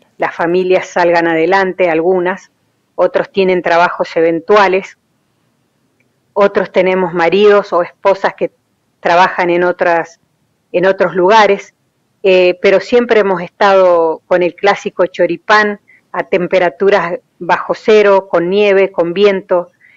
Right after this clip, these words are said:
y así hemos ido saliendo adelante. Eh, pero volviendo a la pregunta que vos me hiciste, en esa instancia donde el,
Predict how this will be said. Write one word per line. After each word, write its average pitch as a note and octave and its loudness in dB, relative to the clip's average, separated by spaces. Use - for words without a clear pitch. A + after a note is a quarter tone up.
y F#3 0
así A#3 -2
hemos G#3+ -2
ido G3+ 2
saliendo F#3 0
adelante. E3 -2
Eh, E3+ 2
pero G#3+ 2
volviendo G3 2
a G#3 4
la G3 0
pregunta G3 -2
que F#3+ -2
vos F#3 2
me F#3+ -4
hiciste, A3 -2
en F#3 0
esa G3 0
instancia G#3 0
donde F3+ 2
el, E3+ -2